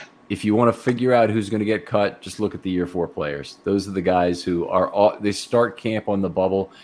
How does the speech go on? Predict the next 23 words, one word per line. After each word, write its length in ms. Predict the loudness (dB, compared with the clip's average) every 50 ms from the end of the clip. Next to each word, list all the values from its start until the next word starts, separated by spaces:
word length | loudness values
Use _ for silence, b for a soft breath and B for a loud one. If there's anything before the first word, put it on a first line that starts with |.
| B B B B _ _ 0
Uh, 320 | 2 4 4 4 2 0 -2
you 160 | -2 -2 -2
know, 100 | -2 -2 -4 -8
y-, 180 | -10 -10 -10 -10 -4
you 100 | 0 2
have 260 | 2 2 0 -2 -6 -14 _
star 340 | -14 -12 2 4 6 6 6
players 420 | 4 2 0 0 0 -2 -2 -2
who 140 | -2 0 2
are 140 | 2 4 4
not 160 | 4 2 0
in 60 | 0
any 160 | -2 -4 -4
danger, 580 | 0 2 2 4 4 2 2 -2 -4 -4 -6 -8 b b b b b b _ _
and 320 | 0 2 2 2 0 -2 -4 -2
then 200 | 0 2 2 4
you 80 | 4 4
have 240 | 2 2 0 0 -2
the 80 | -4
rest. 500 | -2 0 0 0 0 -4 -8 -12 -16 -20 -20 _ _ _ _ _
And 340 | -4 -2 -2 -2 -2 -4 -6 -10 -14 -8
the 140 | -4 -4
rest 500 | -2 0 0 0 0 -2 -2 -8 -14 -20